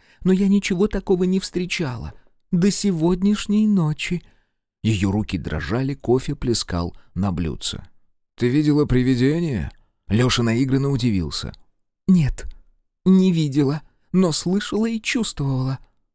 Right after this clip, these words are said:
«Потрясающе!» Его зубы стукнулись о кромку чашки, крепкий напиток усиливал горький привкус во рту. «Обязательно мне расскажешь. Но сначала скажи, как ты сама?» Он обвел ее жестом.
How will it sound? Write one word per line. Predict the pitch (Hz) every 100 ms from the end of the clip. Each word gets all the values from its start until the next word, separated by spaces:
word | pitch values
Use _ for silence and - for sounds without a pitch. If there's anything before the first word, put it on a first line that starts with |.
| _ _ _ -
«Потрясающе!» | 87 90 92 - - 67 67 - - - - - _ _ _ _ _ -
Его | 92 120 143
зубы | 120 127 214 202
стукнулись | - - 220 - 101 101 104
о | 113
кромку | - 120 107 110
чашки, | - 180 - - - - -
крепкий | 165 165 - 120
напиток | 117 170 139 113
усиливал | - 147 139 131 107
горький | 104 143 - 139
привкус | 104 113 - 104
во | 98 98
рту. | - 87 67 _ _ _ -
«Обязательно | 78 107 135 156 135 127
мне | 123
расскажешь. | 120 123 104 78 - - - _ _
Но | 107 120
сначала | - 127 135 127
скажи, | - 127 98 90 - - _ _ _ -
как | 131 135 -
ты | 123 117
сама?» | - 113 123 107 69 - _ _ _ -
Он | 120 107
обвел | 85 87 110 127
ее | 123
жестом. | 107 90 71 -